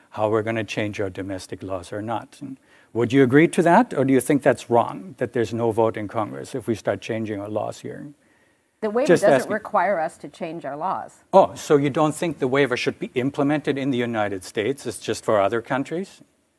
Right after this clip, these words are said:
Speaker 1: To implement over there, but we're not gonna implement it here in the U S. I'd like to, see what I'm saying?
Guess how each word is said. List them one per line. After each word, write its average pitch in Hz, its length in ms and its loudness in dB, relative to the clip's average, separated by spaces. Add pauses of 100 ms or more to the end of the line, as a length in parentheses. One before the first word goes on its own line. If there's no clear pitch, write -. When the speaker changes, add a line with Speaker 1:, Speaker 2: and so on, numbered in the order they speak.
(480)
Speaker 1:
To 135 120 0
implement 123 480 -2
over 113 260 -2
there, 104 260 -2
but 107 180 2
we're 123 160 2
not 131 240 -2
gonna 113 260 0 (140)
implement 117 460 -8
it 98 120 -12
here 120 200 -4
in 113 120 -8
the 107 80 -8
U 101 200 -6
S. 120 320 -10 (180)
I'd 113 160 -2
like 107 220 2
to, 101 200 -4 (580)
see - 120 -4
what 151 80 2
I'm 156 100 0
saying? 165 260 -6